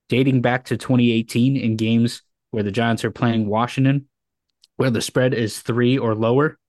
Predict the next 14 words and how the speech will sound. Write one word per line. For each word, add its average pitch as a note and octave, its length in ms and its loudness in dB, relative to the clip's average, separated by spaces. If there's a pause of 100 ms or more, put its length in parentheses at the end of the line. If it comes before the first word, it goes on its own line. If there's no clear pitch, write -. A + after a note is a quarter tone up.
(880)
the G#2+ 80 -4
Giants B2 360 0
are A2+ 60 -4
five, A#2+ 420 -2
one A#2 160 2
and A2+ 140 2
one G#2+ 140 0
against G2 260 -6
the - 80 -12
spread. F#2 300 -8
Give A2 100 -2
me A2 60 0
the G2+ 80 -8
Giants. F#2+ 500 -10